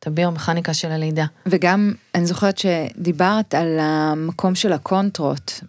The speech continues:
Speaker 2: ב-, נכון? שככה כדאי שיהיה קרקע, או איזשהו
Speaker 1: נכון.
Speaker 2: כוח מתנגד, אז דברי על זה קצת,
Speaker 1: כן,
Speaker 2: ככה אולי אפילו
Speaker 1: נכון. מה שקורה זה שכשאנחנו מתפנות, תודה, <laughs>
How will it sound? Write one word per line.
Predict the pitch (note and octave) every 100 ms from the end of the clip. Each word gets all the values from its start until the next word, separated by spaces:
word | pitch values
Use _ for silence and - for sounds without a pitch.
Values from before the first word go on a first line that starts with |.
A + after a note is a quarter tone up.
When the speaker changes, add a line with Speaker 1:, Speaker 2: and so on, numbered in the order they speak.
| D#3+
Speaker 2:
ב-, | D3+ D3 D3+ C#3+ -
נכון? | D#3+ - G3 A3+
שככה | A3 F3+ E3+ - D#3 D3+ D#3 D3 D3+ C3+ - - - - _ -
כדאי | F#3 F3+ F#3 F#3
שיהיה | - G#3 F#3 F3+ F3+ F3+ F3 F3+ -
קרקע, | - F3+ E3 - E3+ C#3+ C3+ C3+
או | - E3 E3 D3+
איזשהו | C#3+ E3+ - F#3 E3+ -
Speaker 1:
נכון. | D3+ -
Speaker 2:
כוח | F#3 F3 F#3
מתנגד, | E3 - E3 F3+ A#3+ G3+
אז | D#3+
דברי | F3 F3+ A3
על | A3+
זה | A#3+
קצת, | - C4 C4
Speaker 1:
כן, | -
Speaker 2:
ככה | E3+ F#3+
אולי | F3 F3+
אפילו | F#3 - F#3
Speaker 1:
נכון. | F#3 F3 D3+ D3 - - - _
מה | G3+ A3
שקורה | A#3+ C4+ F3+ G#3+ A#3+
זה | F#3+ G3+ G3+
שכשאנחנו | - F3+ E3+ E3 D#3+ - E3 F3+ G3+ A#3+
מתפנות, | F#3+ - E3+ F#3+ G#3 -
תודה, | D#3+
<laughs> | E3